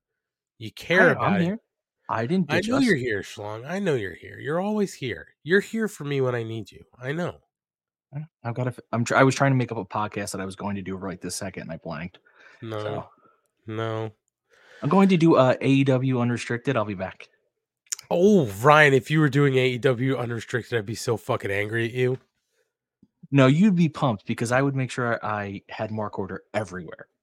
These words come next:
Speaker 1: In your background? Get outta here. You would
Speaker 2: Everywhere.
Speaker 1: have it.
Speaker 2: Literally, I would, if they called me tomorrow, I'd be like, "Aunt, we,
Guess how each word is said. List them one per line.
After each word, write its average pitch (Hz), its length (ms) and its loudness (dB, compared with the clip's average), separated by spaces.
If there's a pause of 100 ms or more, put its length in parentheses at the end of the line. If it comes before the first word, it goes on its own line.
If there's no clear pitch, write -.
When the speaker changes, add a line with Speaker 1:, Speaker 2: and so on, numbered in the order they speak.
(880)
Speaker 1:
In 165 160 -2
your 156 100 4
background? 139 800 2
Get 143 240 2
outta 92 280 2
here. - 380 -20
You 101 200 -12
would 92 120 -8
Speaker 2:
Everywhere. 123 300 0
Speaker 1:
have - 100 -18
it. - 240 -20
Speaker 2:
Literally, 151 400 4
I 127 140 -2
would, 127 320 0 (500)
if 113 140 -4
they 127 160 2
called 135 300 -2
me 135 80 0
tomorrow, 113 380 -2
I'd 101 60 -8
be 104 60 -6
like, 98 140 -8
"Aunt, 117 160 -4
we, 110 140 -6